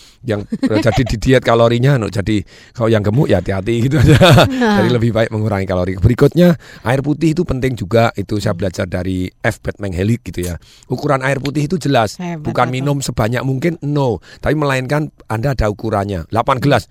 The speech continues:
Speaker 1: gelasnya satu gelas ukurannya berapa, sayangku?
Speaker 2: Mhm.
Speaker 1: Kembung nanti ada, enggak gini, jadi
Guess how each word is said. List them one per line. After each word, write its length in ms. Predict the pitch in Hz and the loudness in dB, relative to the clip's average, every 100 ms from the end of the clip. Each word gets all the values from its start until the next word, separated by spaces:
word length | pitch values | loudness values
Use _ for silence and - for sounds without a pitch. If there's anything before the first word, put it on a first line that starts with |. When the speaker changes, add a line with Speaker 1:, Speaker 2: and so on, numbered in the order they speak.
| _ | _
Speaker 1:
gelasnya 400 | - 98 87 127 | -10 -8 -6 -4
satu 160 | 117 107 | -4 -4
gelas 240 | 117 120 | -4 -4
ukurannya 320 | 110 101 113 | -6 -6 -2
berapa, 320 | 98 104 123 104 | 0 0 0 -2
sayangku? 640 | 92 90 82 92 95 92 | -2 -4 -4 -2 -2 -4
Speaker 2:
Mhm. 640 | 214 208 202 190 185 - | -6 -2 0 -2 -4 -8
Speaker 1:
Kembung 480 | 123 107 151 147 143 | -4 6 8 8 6
nanti 240 | 117 107 101 | 0 -2 -2
ada, 320 | 98 104 107 | 0 2 0
enggak 320 | 127 147 143 | 0 0 -2
gini, 160 | 110 101 | -4 -6
jadi 160 | 98 | -8